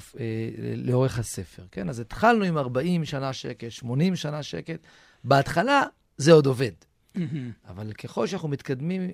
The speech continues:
Speaker 1: עם סיפורי השופטים, אנחנו מגלים שהישועה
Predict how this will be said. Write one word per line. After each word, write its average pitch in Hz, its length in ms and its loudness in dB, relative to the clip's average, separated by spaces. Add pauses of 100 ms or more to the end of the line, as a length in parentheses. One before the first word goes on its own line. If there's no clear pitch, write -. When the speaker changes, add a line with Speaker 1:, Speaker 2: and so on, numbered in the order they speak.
(140)
Speaker 1:
עם 147 200 -4
סיפורי 139 420 -6
השופטים, 220 580 -6
אנחנו 131 300 -10
מגלים 160 480 -6 (460)
שהישועה 196 920 -2